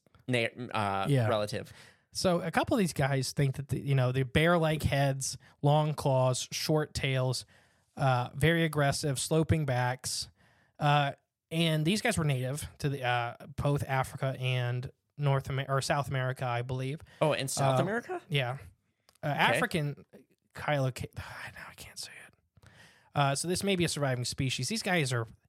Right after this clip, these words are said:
Speaker 2: would be hyper aggressive, uh, mostly omnivores. Uh, but yeah, what do you think?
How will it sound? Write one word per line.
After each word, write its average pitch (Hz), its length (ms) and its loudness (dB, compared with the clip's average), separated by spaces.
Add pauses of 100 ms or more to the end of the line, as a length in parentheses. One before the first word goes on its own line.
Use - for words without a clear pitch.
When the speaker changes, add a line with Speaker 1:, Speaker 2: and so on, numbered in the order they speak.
(380)
Speaker 2:
would 156 180 0
be 135 100 2
hyper 175 480 0
aggressive, 127 720 -2 (160)
uh, 123 380 0
mostly 147 380 -2
omnivores. 120 800 -4 (760)
Uh, 127 360 2
but 147 240 -4
yeah, 196 140 2 (500)
what 165 80 0
do - 20 4
you 175 60 2
think? 190 240 -2